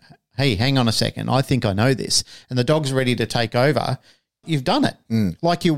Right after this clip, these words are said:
Speaker 1: well on your way to succeeding in that path. And you think, "All of this was worth it.
Speaker 2: Mm.
Speaker 1: All of the effort that I've just gone through for the last week or two with going through these motions," I don't know how long it takes. It's,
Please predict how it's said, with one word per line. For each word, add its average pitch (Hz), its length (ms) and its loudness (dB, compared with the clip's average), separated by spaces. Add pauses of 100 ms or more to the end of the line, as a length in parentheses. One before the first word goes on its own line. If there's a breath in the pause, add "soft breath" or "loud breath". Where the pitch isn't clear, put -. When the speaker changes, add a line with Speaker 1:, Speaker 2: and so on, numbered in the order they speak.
Speaker 1:
well 196 300 2
on 170 180 0
your 147 140 0
way 127 360 0
to 127 160 0
succeeding 131 600 2
in 110 100 2
that 117 200 0
path. 135 300 0
And 135 100 2
you 127 40 0
think, 160 240 -4 (380 loud breath)
"All 180 220 2
of 151 80 0
this 151 180 0
was 127 160 2
worth 120 260 2
it. - 120 -8 (180)
Speaker 2:
Mm. 110 100 0
Speaker 1:
All 170 200 4
of 147 100 0
the 143 220 0
effort 139 260 -2
that 123 100 -2
I've 123 140 0
just - 180 0
gone 131 220 2
through 117 260 0
for 113 120 -6
the 113 80 -4
last 127 480 0 (240)
week 135 260 0
or 127 100 2
two 123 380 2 (380)
with 127 140 -6
going 127 280 2
through 120 240 0
these 113 240 0
motions," 127 460 0
I 233 80 0
don't 226 100 2
know 117 140 2
how 113 160 2
long 107 180 -2
it - 80 -8
takes. - 280 -4
It's, - 340 0